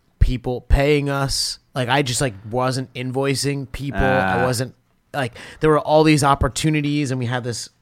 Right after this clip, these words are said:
Speaker 1: person that was working with us that sucked, and I got
Speaker 2: Mm.
Speaker 1: rid of them,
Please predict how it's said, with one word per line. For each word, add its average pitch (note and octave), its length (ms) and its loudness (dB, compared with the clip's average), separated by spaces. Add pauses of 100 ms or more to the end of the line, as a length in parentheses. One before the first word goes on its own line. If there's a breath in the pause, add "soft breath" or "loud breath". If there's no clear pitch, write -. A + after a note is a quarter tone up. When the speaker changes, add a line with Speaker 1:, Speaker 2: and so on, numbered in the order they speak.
Speaker 1:
person D#3 380 -4
that C#3+ 60 -6
was A#2+ 120 -6
working C#3 360 0
with C3 120 -2
us B2+ 180 0
that A2 140 -8
sucked, - 520 0
and A2 100 -6
I G#2+ 180 -10 (540 soft breath)
got D3+ 220 4
Speaker 2:
Mm. D#3+ 160 -10 (200)
Speaker 1:
rid E3+ 200 6
of E3 80 8
them, D#3 500 4